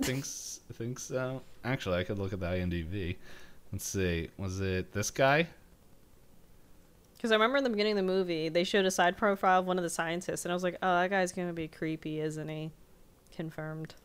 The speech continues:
Speaker 1: All the scientists are creepy.
Speaker 2: No, the main scientist is just, uh, ha-,
Speaker 1: A
Speaker 2: uh, a theme that I've decided that this movie is, is everybody but humans have humanity. <laughs>
Speaker 1: <laughs>
Speaker 2: And
Speaker 1: So
Speaker 2: that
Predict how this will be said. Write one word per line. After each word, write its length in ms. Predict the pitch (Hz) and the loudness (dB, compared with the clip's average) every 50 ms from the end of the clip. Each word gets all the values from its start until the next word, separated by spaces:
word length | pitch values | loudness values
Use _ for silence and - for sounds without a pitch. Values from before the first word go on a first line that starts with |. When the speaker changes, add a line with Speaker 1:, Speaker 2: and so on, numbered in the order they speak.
| - - - - - - - | -20 -20 -20 -20 -14 -4 4
Speaker 1:
All 260 | 117 127 135 139 147 | 8 10 12 12 10
the 100 | 131 113 | 8 6
scientists 600 | - - 101 90 90 90 87 - 95 87 - - | 2 2 0 2 2 0 0 0 -2 -4 -4 -4
are 100 | 87 82 | -8 -8
creepy. 560 | - - 87 80 80 - - 80 87 87 85 - - - - | -6 -6 -6 -6 -6 -6 -6 -4 -4 -4 -4 -6 -12 -6 0
Speaker 2:
No, 280 | 226 247 254 247 220 | 4 6 8 8 10
the 100 | 196 185 | 8 8
main 300 | 185 180 175 190 233 277 | 6 6 4 4 2 2
scientist 580 | 269 - 180 170 170 175 - - 175 175 170 - | 4 4 2 4 2 0 0 0 0 0 0 -2
is 220 | 170 170 170 - | -4 -4 -4 -6
just, 580 | - - 175 170 160 156 151 151 - - - - | -6 0 2 4 4 4 4 2 0 -4 -4 -2
uh, 340 | 156 147 147 147 - - - - | 0 2 2 0 0 -2 -4 -6
ha-, 380 | 165 - - 185 180 175 170 170 - - - - - - - - - - - - - - - - - - - - | -8 0 4 6 6 6 4 2 -6 -12 -20 -20 -20 -20 -20 -20 -20 -20 -20 -20 -20 -20 -20 -20 -20 -20 -2 2
Speaker 1:
A 40 | 208 | 6
Speaker 2:
uh, 160 | 196 170 139 - - - - - - - - | 6 6 6 4 0 -12 -20 -20 -20 6 8
a 100 | 233 247 | 8 8
theme 300 | 247 - 403 392 466 466 440 | 10 8 6 6 6 8 6
that 120 | 427 403 | 6 8
I've 320 | 339 294 269 254 240 240 - | 10 10 10 10 8 4 2
decided 460 | 233 220 - 240 202 190 196 196 196 | -4 2 6 8 8 10 8 6 4
that 100 | 185 185 | 4 2
this 160 | 220 202 185 | 2 0 2
movie 400 | 202 175 175 170 175 165 160 160 | 2 2 4 4 4 2 4 4
is, 380 | 160 156 156 156 156 165 - - | 4 4 4 4 2 0 -2 0
is 340 | - - 180 175 170 165 - - - - - - - - | 4 6 6 6 4 2 -6 -14 -20 -20 -20 -20 -2 8
everybody 540 | - 226 233 247 277 262 233 240 240 247 240 | 8 10 10 10 10 10 10 8 8 8 8
but 180 | 226 208 180 - | 8 8 8 8
humans 480 | 190 180 208 190 190 185 165 160 160 | 8 8 8 8 8 8 6 2 2
have 240 | - 196 160 151 160 | 4 4 4 4 4
humanity. 720 | - 180 156 151 147 147 135 123 127 117 117 101 104 - - - | 0 -2 0 0 0 0 -2 -4 -6 -6 -6 -4 -2 0 0 0
<laughs> 40 | - 605 640 622 571 571 - - - - 440 - - - - - - - - - - - - - | -2 -2 -8 -10 -10 -12 -14 -6 6 6 6 6 6 -10 -20 -20 -20 -20 -20 -20 -20 -18 -2 -2
Speaker 1:
<laughs> 0 | |
Speaker 2:
And 260 | 120 104 - 127 120 - - - - - - - - - - 214 | 0 0 0 -4 -4 -6 -8 -12 -12 -12 -12 -12 -12 -2 2 10
Speaker 1:
So 60 | 208 | 12
Speaker 2:
that 180 | - 196 202 | 12 12 12